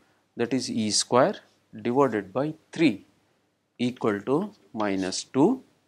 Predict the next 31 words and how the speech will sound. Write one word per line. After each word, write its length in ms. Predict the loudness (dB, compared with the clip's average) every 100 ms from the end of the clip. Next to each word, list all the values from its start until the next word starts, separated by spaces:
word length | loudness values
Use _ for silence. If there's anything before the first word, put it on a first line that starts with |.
| _ _ _ _ _ _ _ _ _
and 360 | -2 0 0 -2 0
e 160 | 0
to 100 | 2
the 100 | 0
power 540 | 2 2 4 2 -2 -8 _
two, 420 | 2 2 2 -4 -10 _ _ _ _ -18
okay, 300 | -2 -2 -2 -8 _ _ -4
minus 360 | -2 0 -2
two 200 | 2 2
e 80 | 4
to 100 | 2
the 100 | -2
power 360 | -2 -4 -4 -2
two 160 | 0 0
multiplied 880 | 0 -2 0 2 2 4 2 0 -4
by 380 | -6 -4 -6 -8 _ _ _ _ -14 -6
this 220 | -4 2
much 340 | 2 2 -6 _ -8
x 220 | -4 -2
square, 400 | 0 2 2 0 -12 _ _ _ _ -6
that 180 | -4
is 120 | -4 -4
four 280 | 4 4
by 220 | 6 4 2
two, 420 | 2 2 2 0 _ _ -4
means 360 | 0 0 -2 -8 -2
two 220 | 2 2
divi-, 380 | 2 0 -2 -2 0
two 120 | 2
minus 540 | 4 4 2 2 0 -6 -20 _ -16
one 640 | 0 4 4 2 -2 -4